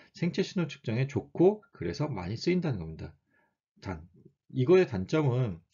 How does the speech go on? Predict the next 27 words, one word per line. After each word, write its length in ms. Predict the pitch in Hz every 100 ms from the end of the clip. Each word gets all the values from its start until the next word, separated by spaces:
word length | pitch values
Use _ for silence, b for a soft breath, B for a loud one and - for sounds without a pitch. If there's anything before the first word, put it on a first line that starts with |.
| _
당연히 340 | - 104 113 123
은이니까 760 | 107 147 147 - 95 92 90 -
비싸다는 540 | - 135 127 110 107
거겠죠. 480 | 90 85 - 95 90 B B B B
근데, 380 | - 135 170 170 B B B
어, 500 | 117 113 113 117 - 131
의료 220 | 135 196
장비, 720 | 151 147 156 151 160 160 156
자, 100 | 143
으-, 340 | 104 123 - -
그러니까 140 | 101
의료 260 | 95 135 180
장치들, 580 | 120 101 - 151 104 85
의료 220 | 107 143
계측 320 | - - 160
장치들이 680 | 160 143 170 139 107 110 113
이제 140 | 90 87
신뢰성이 600 | - 185 214 202 180 139
굉장히 320 | 98 110 117
중요하기 540 | - 95 113 123 117
때문에, 540 | - 92 90 139 135 - B B B B
어, 440 | - 98 98 98 - -
다소 580 | - 107 - 131 135 107
비싸더라도 760 | - - 156 156 143 135 127 156
쓸 180 | 151 220
수밖에 280 | - - -
없습니다. 480 | - 98 87 87